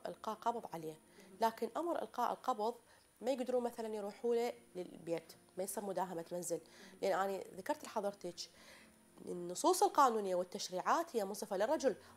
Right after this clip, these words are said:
ضمنياً. احنا من نتكلم اليوم نقول: "لا، القضاء العراقي منصف للمراه ونعطيها حقوقها"، لا، ضمنياً هو الانصاف للرجل، و-، ونبين انه الكد المجتمع ذكوري،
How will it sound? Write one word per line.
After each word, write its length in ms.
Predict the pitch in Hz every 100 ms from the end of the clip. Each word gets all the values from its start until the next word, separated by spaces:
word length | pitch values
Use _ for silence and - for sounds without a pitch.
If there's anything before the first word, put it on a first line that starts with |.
| -
ضمنياً. 520 | 214 214 247 220 160 - - - -
احنا 180 | - 214
من 120 | 196
نتكلم 400 | 196 - 269 254
اليوم 320 | 220 196 190 185 - -
نقول: 260 | 226 233 277
"لا، 160 | 330 - - -
القضاء 500 | 247 247 240 349 330
العراقي 420 | 285 277 269 277
منصف 400 | 330 381 381 339
للمراه 520 | 285 262 - 214 220 - -
ونعطيها 420 | - 233 233 240 302
حقوقها"، 540 | 262 254 240 226 240 - -
لا، 200 | 190 - - - - 175
ضمنياً 600 | 220 214 262 339 302 349 - - - 220
هو 140 | 220
الانصاف 460 | - 214 247 254 240
للرجل، 380 | 208 180 175 - - - - - - -
و-، 280 | - 185 190 190 -
ونبين 460 | 202 202 208 320
انه 140 | 320 277
الكد 260 | 226 262
المجتمع 420 | 240 247 - 277 202
ذكوري، 420 | 190 202 175